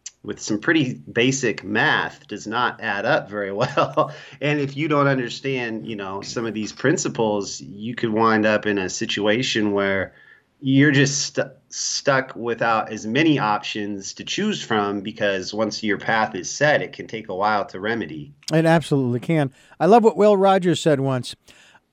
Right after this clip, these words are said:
Speaker 2: <clears throat> "You can, uh, lay economists end to end, and they will still all point in different directions."
Speaker 1: Mm-hmm.
Speaker 2: Um, I find that interesting. And one of the other aspects, too, is it took me a long time to accept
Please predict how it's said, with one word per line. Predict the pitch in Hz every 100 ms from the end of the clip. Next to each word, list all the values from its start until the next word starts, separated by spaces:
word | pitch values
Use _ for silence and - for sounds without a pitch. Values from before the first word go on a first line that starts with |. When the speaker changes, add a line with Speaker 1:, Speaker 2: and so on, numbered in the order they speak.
| -
Speaker 2:
<clears throat> | 214 208
"You | 185 208
can, | 208 190 180
uh, | 156 160
lay | 175 190 165
economists | - 202 208 190 151 - - -
end | 190 226 240 233
to | - 214
end, | 220 208 147 117 110 101 - _ -
and | 165
they | 170
will | 165 151
still | - - 214 160 -
all | 180 143 107
point | - 180 110
in | 123 127
different | 123 123
directions." | 123 135 135 113 87 - - - - _ -
Speaker 1:
Mm-hmm. | 98 120 123 147 151
Speaker 2:
Um, | 127 123 120 120 120 131 -
I | 135 131
find | 156 147
that | 143
interesting. | 143 139 135 139 127
And | 139 147
one | 175
of | 160
the | 156
other | 175
aspects, | 170 151 - 160 143 -
too, | - 185 175 147
is | 131 - _ _ - -
it | 175
took | 233 -
me | 208
a | 170
long | 160 175 214 214
time | 170 196 190 165 151
to | - 147
accept | 135 - - 180 -